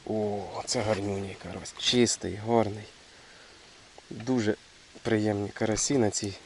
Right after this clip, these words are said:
річечці клюють. Дивіться, який. Хай і не так дуже й часто, але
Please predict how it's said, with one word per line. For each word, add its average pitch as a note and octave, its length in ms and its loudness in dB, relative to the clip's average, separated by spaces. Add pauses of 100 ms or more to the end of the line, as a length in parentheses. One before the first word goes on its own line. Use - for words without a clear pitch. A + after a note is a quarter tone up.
річечці G#2+ 480 -2
клюють. G2+ 480 -6
Дивіться, G#2 440 -2
який. - 160 -12 (720)
Хай A#2 200 6
і G#2+ 40 2
не A2 100 2
так G#2+ 200 2 (100)
дуже G#2+ 200 2
й G2+ 40 0
часто, - 480 2 (200)
але G#2 240 2